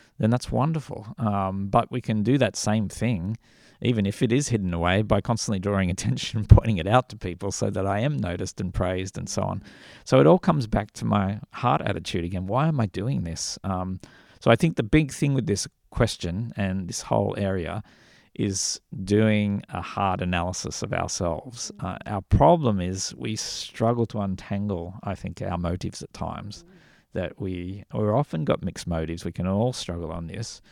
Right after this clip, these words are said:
And even if I intend nine times out of ten to do something selflessly, there can be a tenth time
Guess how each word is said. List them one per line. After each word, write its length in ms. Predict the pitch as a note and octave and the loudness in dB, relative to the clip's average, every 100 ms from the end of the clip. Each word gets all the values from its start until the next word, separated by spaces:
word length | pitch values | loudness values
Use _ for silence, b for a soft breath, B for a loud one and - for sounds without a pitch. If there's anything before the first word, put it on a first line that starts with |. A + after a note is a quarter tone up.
| B B B | B B B
And 100 | F#2+ | -2
even 200 | G#2+ A#2+ | 0 2
if 140 | A2 G#2 | 0 2
I 100 | G2+ | 0
intend 600 | F#2+ - A2+ A2+ F#2+ F2+ | 0 -2 0 2 2 0
nine 240 | F#2 G2 | 0 0
times 260 | G#2 F#2+ F#2 | 0 -2 -2
out 120 | F2 | -4
of 80 | D#2+ | -4
ten 240 | G2+ G2 | -4 -4
to 60 | E2+ | -4
do 380 | E2+ F#2 F2+ G2 | -4 -2 -2 -4
something 340 | - G#2+ F#2+ F2+ | -6 -8 -6 -6
selflessly, 640 | G#2 G2+ - - E2+ E2 | -4 -4 -6 -10 -8 -8
there 120 | F2+ | -6
can 140 | G2+ | -4
be 80 | G2+ | -4
a 60 | F2+ | -2
tenth 320 | A#2 A2+ - | -2 -6 -8
time 420 | - E2+ E2 F2 | -10 -6 -6 -8